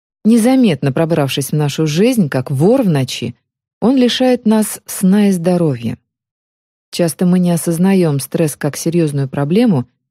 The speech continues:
пока не начинаем страдать от высокого артериального давления, хронических болей в спине или других симптомов.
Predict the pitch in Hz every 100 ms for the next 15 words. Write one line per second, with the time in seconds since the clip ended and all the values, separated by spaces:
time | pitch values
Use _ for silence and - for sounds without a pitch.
0 | _ - 165 247 285 233 202 214 214 247
1 | 214 - 190 185 233 202 175 - 226 233
2 | 220 208 196 190 202 220 220 226 190 127
3 | 127 120 117 - _ _ _ - 185 226
4 | 254 269 - 240 160 151 170 147 139 -
5 | 147 143 131 120 - _ 170 208 208 214
6 | 160 - 160 156 - 120 110